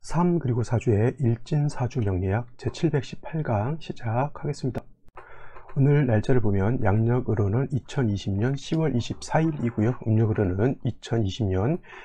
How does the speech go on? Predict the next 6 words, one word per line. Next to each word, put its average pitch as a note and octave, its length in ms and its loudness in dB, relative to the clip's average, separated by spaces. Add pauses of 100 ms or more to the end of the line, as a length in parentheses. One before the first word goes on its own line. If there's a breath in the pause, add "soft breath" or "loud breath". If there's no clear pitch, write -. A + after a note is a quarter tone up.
(140 loud breath)
구월 A#2+ 280 4
팔일입니다. A#2 680 0
오늘 C#3+ 260 2
명식은 C#3+ 840 0
경자년 G2 760 0 (380 loud breath)
병술월 G#2+ 840 0